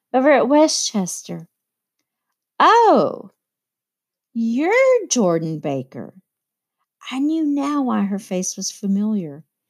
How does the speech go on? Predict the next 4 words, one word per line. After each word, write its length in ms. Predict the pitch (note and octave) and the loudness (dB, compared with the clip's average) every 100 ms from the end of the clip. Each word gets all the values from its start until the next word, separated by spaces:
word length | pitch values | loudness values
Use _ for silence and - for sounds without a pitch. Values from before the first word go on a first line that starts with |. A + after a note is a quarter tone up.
| _ _ - | _ _ -6
Its 220 | F#3+ - | -6 -6
pleasing, 600 | - A3 B3 A3+ A#3 A#3 | -6 0 0 2 0 0
contemptuous 880 | - E3 - - G3+ - G3+ G3+ - | -2 -12 -10 -2 -2 -2 -6 -6 -8
expression 800 | - - - E3 F3 - F#3 | -10 -10 -8 -10 -8 -6 -6